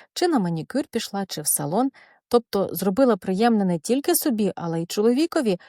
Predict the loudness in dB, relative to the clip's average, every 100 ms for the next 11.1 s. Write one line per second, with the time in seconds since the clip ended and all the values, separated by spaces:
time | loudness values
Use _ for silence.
0 | -20 _ -2 0 2 2 2 2 2 2
1 | 0 0 -2 -2 -4 -4 -6 -6 -6 -6
2 | -4 -4 -4 -4 -4 -2 -2 -2 -4 -4
3 | -4 -4 -8 _ _ _ _ _ -6 -4
4 | -4 -4 -2 0 0 -2 0 0 2 0
5 | 2 0 0 0 0 0 -2 -4 -4 -4
6 | -2 -2 0 0 2 2 2 2 -2 -4
7 | -2 -2 -2 -4 -4 -6 -8 _ _ _
8 | _ _ -2 0 0 -2 0 2 2 2
9 | 2 -2 0 0 0 2 -2 -2 -4 -2
10 | -2 -2 -6 -6 -2 0 0 -2 -2 -4